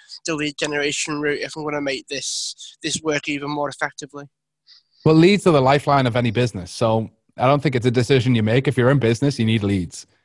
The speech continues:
Speaker 2: It's something that you've just gotta accept that it's part of, part and parcel of what you do.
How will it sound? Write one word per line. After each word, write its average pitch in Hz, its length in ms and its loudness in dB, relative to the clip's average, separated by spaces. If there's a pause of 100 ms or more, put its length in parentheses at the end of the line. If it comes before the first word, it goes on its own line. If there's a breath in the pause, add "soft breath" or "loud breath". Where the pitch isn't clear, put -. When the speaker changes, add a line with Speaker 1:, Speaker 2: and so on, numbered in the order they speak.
(160)
Speaker 2:
It's 113 100 -12
something 127 240 2
that 117 100 4
you've 110 140 0
just 117 160 0
gotta 113 160 2
accept 110 460 0
that 110 100 4
it's 107 140 0
part 117 240 0
of, 107 100 -6 (280)
part 120 180 2
and 110 80 -4
parcel 117 340 0
of 101 80 -4
what 107 140 0
you 101 80 -2
do. 107 260 0